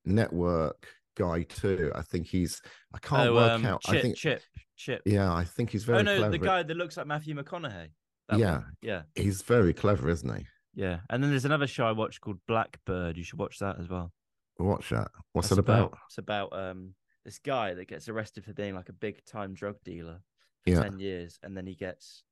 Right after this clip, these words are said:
Speaker 2: they say to him, "Look, we've got this guy that's killing loads of women. You've got to go to this prison, become his mate, and get him to confess."
Speaker 1: You, you've mentioned that one. I'm gonna watch that. I need to write that down. I think I've
Speaker 2: So that's
Speaker 1: popped
Speaker 2: good.
Speaker 1: it down somewhere.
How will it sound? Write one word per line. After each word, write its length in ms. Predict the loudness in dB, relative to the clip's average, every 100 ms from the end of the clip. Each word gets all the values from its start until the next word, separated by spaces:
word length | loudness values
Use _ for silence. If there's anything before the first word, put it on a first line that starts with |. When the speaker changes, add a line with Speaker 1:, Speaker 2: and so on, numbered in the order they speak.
| _ _
Speaker 2:
they 80 | -14
say 220 | -6 -6
to 140 | -6 -8
him, 100 | -8
"Look, 160 | -8 -10
we've 100 | -12
got 120 | -12
this 140 | -12
guy 300 | -8 -6 -6
that's 180 | -8 -14
killing 340 | -14 -10 -8
loads 240 | -6 -8 -8
of 80 | -10
women. 400 | -10 -10 -14 -20 _ _ _
You've 160 | -14 -12
got 140 | -10
to 60 | -10
go 140 | -8
to 120 | -10 -10
this 120 | -16
prison, 420 | -12 -14 -12 -16
become 280 | -16 -12 -12
his 120 | -10
mate, 180 | -10 -10
and 100 | -12
get 140 | -14 -14
him 100 | -18
to 100 | -16
confess." 580 | -18 -14 -14 -14 -18 _
Speaker 1:
You, 120 | -2 0
you've 220 | 0 2
mentioned 380 | 4 4 2 0
that 120 | 0
one. 120 | 0 0
I'm 60 |
gonna 100 | 2
watch 240 | 2 0 -4
that. 180 | -10 -8
I 60 | -4
need 140 | -4
to 100 | 0
write 160 | 0 -2
that 160 | -4
down. 260 | 0 2 0 -2
I 60 | -6
think 200 | -4 -2
I've 100 | -4 _
Speaker 2:
So 180 | _ -14
that's 140 | -12
Speaker 1:
popped 300 | -8 -8 -6
Speaker 2:
good. 100 | -10
Speaker 1:
it 80 | -10 _ _ _ _
down 160 | 2 2
somewhere. 540 | 2 -2 0 0 -2